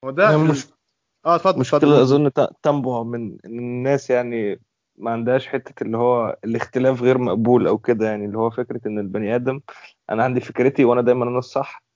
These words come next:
Speaker 2: وما بيديش فرصة للبني آدم اللي قدامه ده، هو لو مش زيه يبقى غلط.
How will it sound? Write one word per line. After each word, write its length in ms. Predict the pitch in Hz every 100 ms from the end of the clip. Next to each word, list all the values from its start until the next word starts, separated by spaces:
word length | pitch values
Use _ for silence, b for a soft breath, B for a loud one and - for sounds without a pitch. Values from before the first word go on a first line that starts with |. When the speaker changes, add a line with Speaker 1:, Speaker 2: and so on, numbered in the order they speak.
| _ -
Speaker 2:
وما 140 | 120 120
بيديش 280 | 127 123 143
فرصة 340 | 139 135 -
للبني 220 | 117 110
آدم 140 | 131 131
اللي 100 | 117
قدامه 280 | 110 131 123
ده، 100 | 131
هو 120 | 127
لو 120 | 117
مش 160 | 117 113
زيه 120 | 131 131
يبقى 180 | 123 113
غلط. 420 | 113 107 101 _